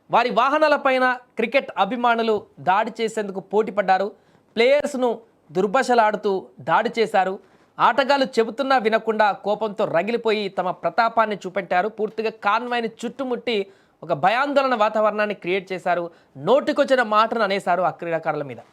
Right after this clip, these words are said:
ఆఫ్ఘన్ పైన వన్డే సిరీస్లో బంగ్లా ప్లేయర్స్ పర్ఫార్మెన్స్ వారిని అంతలా ఆగ్రహానికి గురిచేసింది. మూడు మ్యాచ్లలోనూ ఆ జట్టు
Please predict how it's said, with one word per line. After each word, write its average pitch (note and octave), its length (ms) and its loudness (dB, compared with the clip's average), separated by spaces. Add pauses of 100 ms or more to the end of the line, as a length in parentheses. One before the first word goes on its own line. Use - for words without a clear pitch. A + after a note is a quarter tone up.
(420)
ఆఫ్ఘన్ B3+ 440 2
పైన C#4 160 2
వన్డే A#3+ 300 2
సిరీస్లో A#3+ 440 -2
బంగ్లా G#3 320 2
ప్లేయర్స్ G#3+ 540 -2 (460)
పర్ఫార్మెన్స్ A#3+ 640 2 (200)
వారిని G3 420 0
అంతలా G3+ 380 -2
ఆగ్రహానికి F#3 520 -2
గురిచేసింది. E3 600 -10 (440)
మూడు C4+ 260 4
మ్యాచ్లలోనూ C4+ 880 2 (420)
ఆ E3+ 100 4
జట్టు A#3+ 380 0